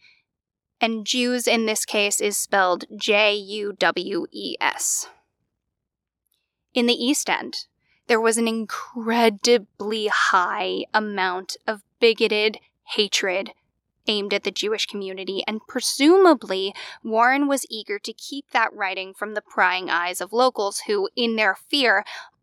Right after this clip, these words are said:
might harm innocent Jewish locals. But his choice upset people then, even now,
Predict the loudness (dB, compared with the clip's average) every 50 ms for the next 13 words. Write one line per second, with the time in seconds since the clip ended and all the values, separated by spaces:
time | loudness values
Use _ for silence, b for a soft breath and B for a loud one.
0 | _ _ _ _ _ -2 2 2 2 2 2 0 -4 -6 0 2 4 4 4 4
1 | 0 -2 -6 -6 -6 -4 -4 -4 -4 -6 -6 -6 -6 -8 -8 -6 -6 -6 -8 -8
2 | -4 2 2 2 2 0 -6 -14 -14 -10 -10 -10 -10 b b b b b b b
3 | b b _ _ _ _ _ _ _ _ _ _ _ -2 -2 -2 -2 -4 -6 -4
4 | -4 -6 -8 -8 -4 -2 0 0 0 -2 -4 -2 0 0 0 0 -2 -2 0 0
5 | 0 0 -2 -8 -12 -10 -6 -6 -6 -4 -2 0 0 2 2 0 -2 -6 -10 -12
6 | -16 _ _ _ _ _ _ _ _ _ _ -14 -12 -10 -8 -10 -6 -4 0 0
7 | 2 4 4 2 2 0 -2